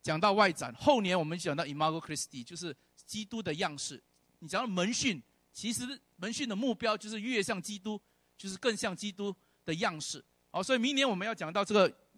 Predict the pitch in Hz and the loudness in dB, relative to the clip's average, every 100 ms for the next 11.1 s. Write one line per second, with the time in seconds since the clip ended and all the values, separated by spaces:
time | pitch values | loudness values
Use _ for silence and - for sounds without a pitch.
0 | 160 180 180 175 175 151 131 135 131 - | -8 -4 2 2 2 0 -2 -6 -8 -10
1 | _ _ _ _ _ 180 196 165 226 - | _ _ _ _ _ -4 -2 2 0 2
2 | 180 185 220 214 202 - 202 175 151 _ | -2 2 0 2 0 0 -4 -2 -4 _
3 | _ _ _ _ 233 247 254 190 240 170 | _ _ _ _ 2 6 6 4 0 2
4 | 202 202 208 - 226 220 117 190 226 262 | 4 4 4 2 -2 0 4 4 4 4
5 | 262 277 - _ _ 139 170 214 131 151 | 4 2 -6 _ _ -8 -6 -2 -2 -2
6 | 151 _ _ _ _ - 160 190 - 220 | -6 _ _ _ _ -4 -2 0 0 2
7 | 226 175 151 190 170 175 _ - - 143 | 2 2 -2 2 2 0 _ -16 -10 -2
8 | 185 151 147 196 131 135 233 190 208 214 | 0 0 -2 -2 -4 -2 -2 -2 -2 -6
9 | - _ _ _ _ - 151 190 196 160 | -8 _ _ _ _ -8 -6 -2 -2 -2
10 | 127 151 147 135 131 143 - - - 113 | -2 0 -2 -2 -4 -6 -8 -12 -14 -14